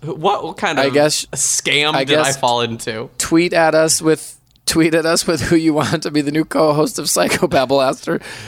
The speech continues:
Speaker 2: after Tyler's cursed corpse gets crushed by a car. <laughs>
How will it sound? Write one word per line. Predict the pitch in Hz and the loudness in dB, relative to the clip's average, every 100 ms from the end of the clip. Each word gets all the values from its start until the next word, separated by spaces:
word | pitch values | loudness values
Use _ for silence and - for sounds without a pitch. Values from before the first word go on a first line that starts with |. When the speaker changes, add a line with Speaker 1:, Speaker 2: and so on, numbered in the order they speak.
| - | -6
Speaker 2:
after | 147 143 147 | -4 0 0
Tyler's | 262 151 151 143 | 2 2 2 2
cursed | - 160 156 - - | -2 0 0 -2 -4
corpse | - 156 - - | -2 0 -2 -2
gets | 170 147 - - _ _ _ _ _ _ _ _ _ _ _ _ _ _ - | 0 0 -4 -10 _ _ _ _ _ _ _ _ _ _ _ _ _ _ -6
crushed | 151 147 135 - - - 147 135 - | 0 0 0 -4 -10 -8 -8 -8 -8
by | 135 | -6
a | 117 | -4
car. | 127 139 120 107 254 | -4 -2 -2 -4 -6
<laughs> | - | -8